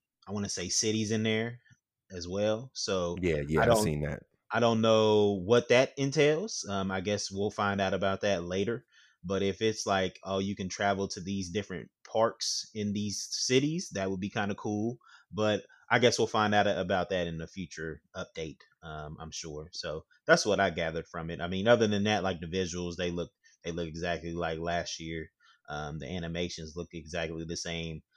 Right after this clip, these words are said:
Speaker 1: Um, you can definitely tell that, I mean, they did try to do some updating on it, but I think their main focus is next gen, and understandably so, um, 'cause that's where a lot of the lead developers and stuff are working, is on the next gen side of it.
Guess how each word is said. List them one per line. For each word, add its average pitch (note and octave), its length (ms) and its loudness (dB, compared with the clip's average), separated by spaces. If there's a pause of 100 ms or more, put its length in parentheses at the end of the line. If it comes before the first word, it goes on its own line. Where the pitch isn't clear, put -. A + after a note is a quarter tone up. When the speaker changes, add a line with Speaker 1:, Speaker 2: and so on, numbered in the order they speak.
(220)
Speaker 1:
Um, D#2 380 -6
you G2+ 120 -4
can F#2 120 -4
definitely F2 360 -2
tell F2+ 360 -2
that, E2 340 -4
I F#2 80 -6
mean, F2 180 -4
they F#2 140 0
did G2 380 0 (220)
try G2+ 180 2
to F2+ 120 0 (180)
do G2 160 -4
some G2 280 -4
updating G2 520 -2
on G2+ 180 0
it, F#2+ 120 -4 (380)
but F#2 120 -2
I F2 80 2
think F2+ 200 -6
their F2 100 -6
main F2 240 -4
focus E2+ 380 -6
is E2 120 -14
next E2+ 320 -10
gen, E2 260 -8
and D#2+ 200 -10 (180)
understandably E2+ 720 -6
so, F2 400 -4 (520)
um, D#2 280 -8
'cause E2 140 -14
that's F2+ 200 -4
where F2 260 -2
a E2 60 -2
lot E2 220 -2
of D#2+ 120 -6
the D#2+ 320 -6 (200)
lead F2+ 300 -6
developers F2 560 -6
and E2+ 120 -10
stuff F2+ 340 -6
are E2+ 380 -4 (400)
working, E2+ 580 -10
is E2 280 -8
on F2 180 -10
the E2+ 80 -8
next E2+ 300 -8
gen F2 260 -8
side F#2 260 -2
of F2 160 -4
it. - 100 -10